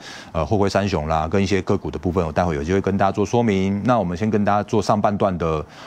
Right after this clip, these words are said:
呃，早点名跟收尾的部分哦。因为C P I的关系，所以美股的主要指数是震-，震荡的。那费半的话是收高二，两percent多。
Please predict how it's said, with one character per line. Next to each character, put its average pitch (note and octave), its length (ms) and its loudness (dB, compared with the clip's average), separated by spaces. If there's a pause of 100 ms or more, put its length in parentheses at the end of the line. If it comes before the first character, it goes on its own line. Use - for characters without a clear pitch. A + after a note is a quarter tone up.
(140)
呃， D2+ 300 -2
早 G#2+ 120 2
点 G2 140 -2
名 E2 160 -4
跟 F#2+ 180 0
收 G#2 220 0
尾 G2 160 0
的 - 80 -12
部 F2 160 -2
分 E2+ 160 0
哦。 C#2+ 100 -2 (460)
因 D3 100 4
为 E3 60 4
C C#3 120 0
P C3 120 2
I A#2 80 4
的 G#2 80 -2
关 F#2+ 180 0
系， F2 280 -4
所 G#2+ 160 0
以 F2+ 200 0
美 F#2+ 140 2
股 F#2 140 0
的 D2+ 80 -2
主 D2+ 160 -4
要 F#2+ 100 2
指 - 140 -8
数 F#2+ 120 -2
是 E2+ 160 -2
震-， E2+ 220 0
震 F#3+ 180 2
荡 D#2 220 0
的。 C#2+ 140 -8 (360)
那 B2 200 4
费 C#3+ 180 2
半 A2 200 0
的 F2+ 120 -4
话 F#2+ 140 0
是 F#2 120 -6
收 F2 240 0
高 F2 320 0
二， G2 220 0
两 D#2 220 -2
percent F2+ 300 -2
多。 E2+ 280 0